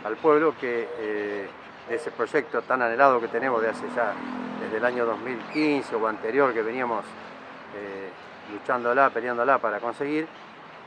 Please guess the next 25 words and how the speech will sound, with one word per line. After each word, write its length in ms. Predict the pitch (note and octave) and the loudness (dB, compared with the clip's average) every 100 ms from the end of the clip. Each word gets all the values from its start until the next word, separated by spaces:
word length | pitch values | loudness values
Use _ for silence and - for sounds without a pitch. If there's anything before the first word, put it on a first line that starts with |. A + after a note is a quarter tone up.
| - | -12
Gracias 320 | - B2 C#3 B2+ | -4 -2 0 0
a 60 | |
Dios, 280 | C#3 D#3 D3+ - | 4 4 4 -2
en 560 | A#2 G#2+ G#2+ G#2+ G#2+ | -4 -4 -6 -6 -6
diciembre 400 | - - D#3+ C#3 | -6 -2 0 2
del 140 | C3+ C3+ | 4 2
año 80 | |
pasado 340 | C3+ - D#3+ A#2+ | 0 4 6 6
fue 100 | C3+ | 4
aprobado 560 | B2+ C3 E3 E3 F3 F#3+ - - - - - - - - | 4 8 12 12 10 4 -6 -12 -14 -14 -14 -16 -14 -10
el 80 | G#2+ | -4
proyecto 420 | A#2 A2+ D3 C#3 | 0 4 4 4
para 120 | A#2 | 2
la 80 | A2+ | 2
construcción 400 | A2+ A2 - C3 | 0 -4 -2 0
de 60 | A2+ | 0
este 140 | - | 0
hogar 280 | C3 D#3 F3 - - - | 6 6 6 0 -16 -8
para 240 | A2 G#2 G2+ | -2 0 0
re-, 140 | G#2+ | -2
veinticinco 540 | G#2 A2+ A2 D#3 C3+ | -2 -6 -4 -2 2
residentes, 580 | A#2+ A#2 D#3 D#3+ D3 F#3+ - - - - - - | 2 2 2 2 2 -2 -6 -18 -18 -18 -18 -10
personas 340 | G#2 - B2+ | -8 -2 -2
con 120 | A2 A#2 | -2 -4
discapacidad. 640 | A2+ A#2+ C3 - E3+ F3 | -2 0 0 0 4 2